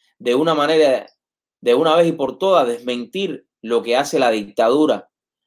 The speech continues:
eh, este régimen destructivo, este imperio Castro naciente o desbarat-, yo, yo no sé ni qué palabra ponerle, vaya. Yo a veces me,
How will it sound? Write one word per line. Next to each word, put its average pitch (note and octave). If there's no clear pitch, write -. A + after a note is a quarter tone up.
eh, G#2
este B2+
régimen B2+
destructivo, B2
este A#2+
imperio C3+
Castro B2
naciente F#2+
o G2+
desbarat-, F#2+
yo, G#2
yo A#2+
no C3
sé B2+
ni A#2
qué A#2
palabra G#2
ponerle, F2+
vaya. D#2+
Yo F#2+
a G2
veces G#2
me, E2+